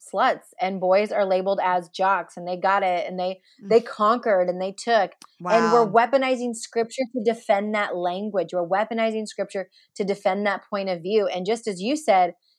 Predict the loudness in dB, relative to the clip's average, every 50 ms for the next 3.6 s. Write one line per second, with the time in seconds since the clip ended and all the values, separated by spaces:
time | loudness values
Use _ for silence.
0 | _ _ 4 4 4 4 2 -2 -16 -18 -18 -18 -18 -18 _ _ _ _ _ -18
1 | -18 -6 0 2 2 4 4 4 6 6 6 4 2 0 -2 -2 -2 -2 0 0
2 | -2 -2 -2 -2 0 0 0 0 0 0 0 0 0 0 -2 -4 -2 -2 -2 0
3 | 0 -2 -2 -2 0 0 0 0 -2 -2 -6